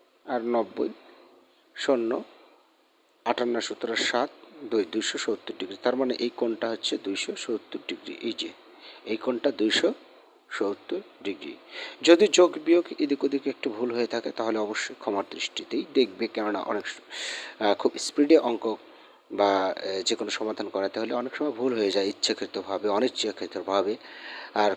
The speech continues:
কিছু কিছুগুলো আমি সত্যি সত্যি ভুল করে থাকি। পুরো ভিডিও দেখে কমেন্ট করলে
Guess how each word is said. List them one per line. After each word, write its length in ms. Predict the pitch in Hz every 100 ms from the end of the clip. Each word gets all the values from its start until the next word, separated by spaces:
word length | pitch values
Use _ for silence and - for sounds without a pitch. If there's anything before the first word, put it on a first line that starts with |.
| -
কিছু 240 | 160 196
কিছুগুলো 360 | 185 175 165 170
আমি 100 | 175
সত্যি 320 | - 131 127
সত্যি 260 | - 117 160
ভুল 200 | 147 151
করে 160 | 151
থাকি। 300 | 139 139 143
পুরো 280 | 139 156 147
ভিডিও 420 | 123 113 117 113
দেখে 240 | 107 104 117
কমেন্ট 360 | - 120 143 - -
করলে 540 | 123 110 110 - 113